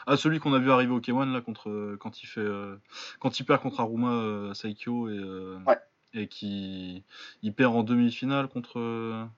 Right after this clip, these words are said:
Speaker 1: contre Kaito de mémoire.
Speaker 2: Ah, j'ai oublié, mais oui, oui. Euh, ah, putain.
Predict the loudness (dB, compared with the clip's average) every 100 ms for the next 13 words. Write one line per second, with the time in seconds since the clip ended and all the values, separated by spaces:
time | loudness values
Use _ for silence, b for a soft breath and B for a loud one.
0 | _ _ _ _ _ _ _ _ _ _
1 | _ -8 -8 -2 -2 0 -2 0 0 -2
2 | -6 b b b b _ _ _ _ _
3 | _ _ _ _ _ _ _ 0 2 2
4 | -2 0 4 4 10 12 12 12 10 6
5 | -8 _ -2 8 10 12 10 6 6 6
6 | 4 2 0 0 -6 -10